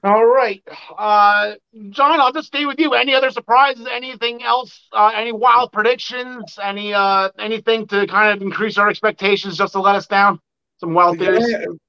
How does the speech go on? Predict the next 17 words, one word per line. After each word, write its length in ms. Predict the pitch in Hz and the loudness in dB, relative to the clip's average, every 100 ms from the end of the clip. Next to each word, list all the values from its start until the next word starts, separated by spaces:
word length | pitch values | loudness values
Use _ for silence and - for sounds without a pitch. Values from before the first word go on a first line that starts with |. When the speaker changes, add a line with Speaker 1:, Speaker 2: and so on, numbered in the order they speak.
| _ - | _ -10
Speaker 2:
the 100 | 190 | -4
guy 300 | 196 226 214 | 2 4 4
I'd 140 | 180 | 2
love 220 | 180 170 | -2 -4
to 100 | 139 | -8
see 520 | 139 - 175 160 160 156 - - | -16 -10 -8 -8 -10 -10 -10 -10
walk 360 | 160 160 151 - | -2 -2 -2 -6
through 240 | 170 156 | -8 -8
the 140 | 135 131 | -8 -16
Forbidden 520 | _ 151 147 147 143 | _ -12 -10 -10 -4
Door 280 | 151 143 147 | 0 0 -2
is 120 | 123 | -6
the 200 | 143 143 | -10 -6
other 460 | 156 151 143 127 - | -2 -2 -4 -8 -14
Impact 640 | 139 131 139 131 127 _ | -14 -10 -8 -8 -10 _
champion, 720 | - 139 123 113 117 113 107 117 | -10 -8 -8 -12 -16 -16 -14 -12
Moose. 580 | 131 110 - - - | -12 -12 -16 -16 -18